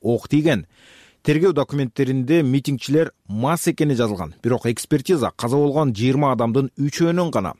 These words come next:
спирт ичимдигин аныктаган. Азаттыктын казак кызматына келген документте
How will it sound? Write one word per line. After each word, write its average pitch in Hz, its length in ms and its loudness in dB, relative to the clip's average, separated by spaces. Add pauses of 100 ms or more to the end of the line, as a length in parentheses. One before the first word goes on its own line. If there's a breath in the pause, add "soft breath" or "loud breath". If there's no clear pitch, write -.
(120)
спирт - 400 -2
ичимдигин 95 440 -4
аныктаган. 95 500 -2 (460 loud breath)
Азаттыктын 147 500 -2
казак 131 300 -4
кызматына 120 400 0
келген 117 340 0
документте 117 640 0